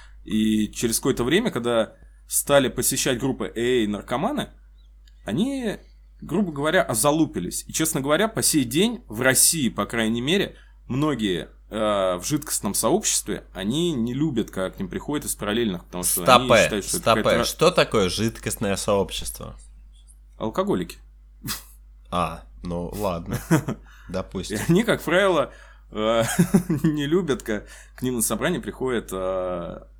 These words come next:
Speaker 1: ну, скажем так, зависимые там наркоманы. Потому что они думают, что это какая-то разная болезнь. И, типа, они элита. Поэтому Джимми Киннон, он, соответственно, и организовал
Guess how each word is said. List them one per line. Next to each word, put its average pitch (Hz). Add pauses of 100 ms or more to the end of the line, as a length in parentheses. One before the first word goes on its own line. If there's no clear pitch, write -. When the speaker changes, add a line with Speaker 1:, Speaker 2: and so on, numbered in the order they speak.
(640)
Speaker 1:
ну, 131
скажем 98
так, 85 (1120)
зависимые 120
там 90 (100)
наркоманы. 92 (540)
Потому 147
что 156
они 139
думают, 160
что -
это -
какая-то 113
разная 107
болезнь. 90 (760)
И, 107
типа, 95
они 95
элита. 98 (400)
Поэтому 151 (380)
Джимми 143
Киннон, 262
он, 170
соответственно, 156
и 139
организовал 135